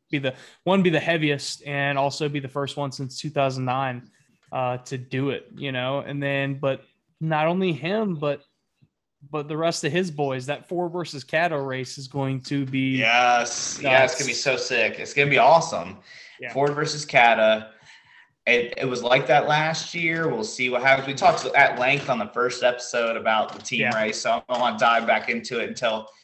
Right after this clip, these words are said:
Speaker 2: we kinda see how it shapes up, but it's gonna be fun. And then
Speaker 1: Right.
Speaker 2: a team to watch, man, is Surrey Central. That's where, um, I'm hearing Joe Seeley's at. So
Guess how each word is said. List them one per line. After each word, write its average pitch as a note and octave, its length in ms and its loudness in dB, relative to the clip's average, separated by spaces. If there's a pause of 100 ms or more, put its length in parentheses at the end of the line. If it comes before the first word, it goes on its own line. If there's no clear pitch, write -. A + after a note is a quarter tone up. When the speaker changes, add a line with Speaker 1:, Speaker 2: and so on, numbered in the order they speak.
(120)
Speaker 2:
we A#2 80 -12
kinda A2+ 200 0
see B2 180 -6
how A#2 140 2
it G2+ 80 -4
shapes - 360 -4
up, A2+ 180 2
but G2+ 300 -6 (600)
it's C3 140 -8
gonna B2 200 0
be G#2+ 120 -6
fun. F#2 300 -8 (460)
And C3+ 120 0
then D#3 200 6
Speaker 1:
Right. - 260 -12
Speaker 2:
a C3+ 60 -4
team A3 260 -4
to A3+ 80 0
watch, F#3+ 440 0
man, C#3 320 0
is A#2+ 400 -6
Surrey E3 300 -2
Central. A#2+ 800 -4 (180)
That's A#2+ 220 0
where, C#3+ 360 2
um, B2 220 2
I'm A#2+ 140 -2
hearing B2+ 280 -4
Joe A#2+ 200 -4
Seeley's A#2+ 500 -6
at. A#2 260 2
So G#2+ 280 -6